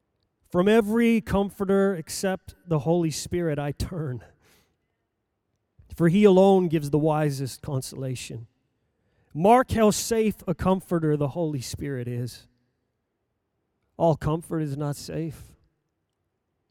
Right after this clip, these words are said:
Do not doubt his grace because of your tribulation, but believe that he loves you as much in seasons of trouble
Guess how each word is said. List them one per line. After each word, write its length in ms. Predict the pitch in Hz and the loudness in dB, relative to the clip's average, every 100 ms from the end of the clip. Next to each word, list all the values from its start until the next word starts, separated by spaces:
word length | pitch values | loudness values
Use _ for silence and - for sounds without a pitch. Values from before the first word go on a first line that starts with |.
| _ _ _ _ _ _ _ | _ _ _ _ _ _ _
Do 120 | 190 | 4
not 240 | 214 214 165 | 4 4 6
doubt 240 | 208 208 | 8 8
his 140 | 190 139 | 6 2
grace 420 | 170 202 190 - | 2 2 0 -2
because 340 | 170 - 180 | -4 0 0
of 100 | 175 | 2
your 120 | 170 | 0
tribulation, 840 | - 185 170 165 165 180 - 156 131 _ _ _ _ _ _ _ _ - | 0 -2 0 2 2 0 -4 -8 -10 _ _ _ _ _ _ _ _ -4
but 140 | 151 | 0
believe 400 | 175 165 180 180 | 2 2 2 2
that 120 | 160 151 | 2 2
he 120 | 160 | 2
loves 380 | 165 165 160 156 | 0 -2 -2 -2
you 240 | 151 139 | -2 -2
as 160 | 160 131 | -6 -4
much 400 | 147 151 151 - | -4 -4 -6 -8
in 160 | 156 135 | -8 -8
seasons 560 | - 151 151 143 135 | -8 -8 -8 -8 -10
of 80 | 123 | -12
trouble 560 | - 147 135 135 123 | -12 -10 -8 -8 -10